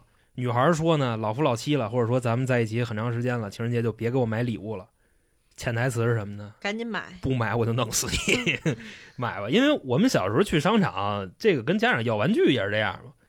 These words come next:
Speaker 1: 就往那个玩具摊儿那儿走，然后家长说“不给你买啊”，然后“哎，不，不要，不要，不要”，然后待会儿看见喜欢的就不走了，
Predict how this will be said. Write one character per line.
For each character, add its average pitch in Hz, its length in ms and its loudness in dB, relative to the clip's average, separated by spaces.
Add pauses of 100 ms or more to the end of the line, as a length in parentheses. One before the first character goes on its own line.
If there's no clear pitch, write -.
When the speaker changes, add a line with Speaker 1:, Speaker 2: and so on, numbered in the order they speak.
(120)
Speaker 1:
就 160 140 4
往 131 260 2
那 165 140 4
个 151 80 6
玩 139 160 4
具 170 100 6
摊 156 140 4
儿 160 60 4
那 151 80 4
儿 - 20 2
走， 117 320 -4
然 117 140 0
后 151 200 4
家 151 180 2
长 127 120 -2
说 147 160 2
“不 147 140 -2
给 147 60 2
你 147 60 2
买 139 120 -2
啊”， 104 180 -4
然 120 100 -4
后 117 80 -6
“哎， 101 200 -8
不， 104 120 -10
不 127 120 -10
要， 123 120 -4
不 - 80 -12
要， 104 120 -6
不 104 80 -12
要”， 98 100 -16 (280)
然 135 120 2
后 165 60 4
待 180 160 2
会 143 40 4
儿 120 60 2
看 165 200 2
见 147 60 4
喜 113 160 -2
欢 104 140 -4
的 117 80 0
就 113 80 0
不 113 80 -2
走 104 160 -2
了， 95 140 -16